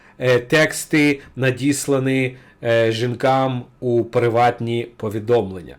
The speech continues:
Так, і чоловіки також, але дев'яносто дев'ять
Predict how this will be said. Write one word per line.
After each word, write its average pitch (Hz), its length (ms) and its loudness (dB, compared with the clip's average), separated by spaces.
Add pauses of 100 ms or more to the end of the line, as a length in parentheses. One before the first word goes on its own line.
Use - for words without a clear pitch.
(120)
Так, 131 300 0
і 117 40 -6
чоловіки 135 420 -2
також, 190 520 0
але 139 260 4
дев'яносто 151 720 2 (340)
дев'ять 151 720 4